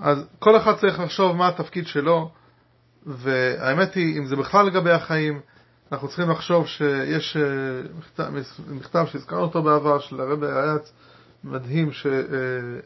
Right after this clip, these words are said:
איך בן אדם יודע מה התפקיד שלו בעולם, אז צריך לדעת איפה הוא נולד,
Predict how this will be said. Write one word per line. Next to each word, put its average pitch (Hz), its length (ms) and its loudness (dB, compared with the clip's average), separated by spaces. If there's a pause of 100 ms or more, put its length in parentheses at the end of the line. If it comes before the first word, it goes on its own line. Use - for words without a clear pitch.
(160)
איך 151 220 -4
בן 151 100 0
אדם 147 200 2
יודע 143 300 2
מה 139 140 -2
התפקיד 143 420 -6
שלו 170 300 -6
בעולם, 165 420 -6 (460)
אז 127 80 -8
צריך 151 160 -2
לדעת 160 260 2
איפה 156 200 -6
הוא 143 100 -2
נולד, 160 360 2